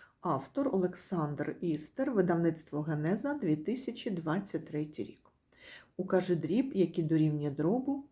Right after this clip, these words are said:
дві третіх. І варіанти відповідей. А десять дванадцятих, Б двадцять одна тридцята, В десять п'ятнадцятих і Г п'ятнадцять вісімнадцятих.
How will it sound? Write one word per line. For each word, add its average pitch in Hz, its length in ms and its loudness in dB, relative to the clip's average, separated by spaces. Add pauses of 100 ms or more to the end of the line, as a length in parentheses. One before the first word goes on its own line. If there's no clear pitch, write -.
(120)
дві 185 200 0
третіх. - 600 -8 (380)
І 392 120 6
варіанти 226 540 6
відповідей. 143 720 -4 (220)
А 165 300 2
десять 151 460 0
дванадцятих, 147 840 -4
Б 160 360 2 (440)
двадцять 165 540 -2
одна 139 280 -2
тридцята, 262 760 -4
В 175 500 2
десять 147 560 0
п'ятнадцятих 285 920 -4
і 156 100 0
Г 208 400 0 (400)
п'ятнадцять 180 880 -2
вісімнадцятих. - 1000 -8